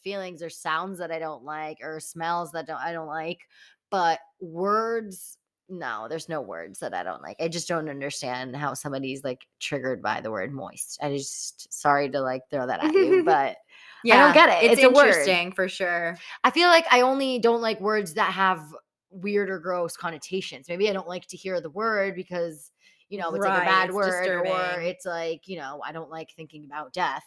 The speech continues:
Speaker 1: Like, so when I think about, like, that, dying, like, that, I don't like anything that's related to that word, but I'm not bothered by the sound of a word, so I just don't really understand people who are.
Speaker 2: Hmm, that's a good one.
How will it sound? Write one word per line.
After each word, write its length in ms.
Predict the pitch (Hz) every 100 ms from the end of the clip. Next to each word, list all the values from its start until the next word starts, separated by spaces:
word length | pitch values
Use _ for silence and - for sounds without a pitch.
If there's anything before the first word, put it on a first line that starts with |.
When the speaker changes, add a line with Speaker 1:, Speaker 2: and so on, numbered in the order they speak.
| -
Speaker 1:
Like, 220 | 147 123
so 160 | - 143
when 180 | 147 143
I 100 | 147
think 180 | 151
about, 240 | 139 135 - -
like, 180 | 143 135
that, 420 | 156 185 180 170
dying, 460 | 135 165 165 165 180
like, 180 | 165 160
that, 160 | 180 - 196
I 80 | 190
don't 140 | 185
like 180 | 190 180
anything 320 | 185 180 170
that's 240 | 175 -
related 460 | 185 175 185 175 165
to 120 | 170
that 240 | 151 151 160
word, 440 | 247 214 202 196 - - - -
but 140 | 214
I'm 100 | 214
not 220 | 240 240 -
bothered 460 | 190 196 196 185 170
by 180 | 170
the 100 | 156
sound 680 | 156 - 165 156 151 147 147 -
of 80 | 143
a 80 | 127
word, 400 | 127 107 120 -
so 100 | 139
I 80 |
just 220 | 139 139 160
don't 180 | 151
really 220 | 135 139 123
understand 840 | 131 135 - 127 120 120 123 _
people 200 | 143 123
who 120 | 127 -
are. 260 | - 160 _ _ 285
Speaker 2:
Hmm, 200 | 285 214 -
that's 180 | 233 233
a 40 | 220
good 120 | 208
one. 320 | 185 185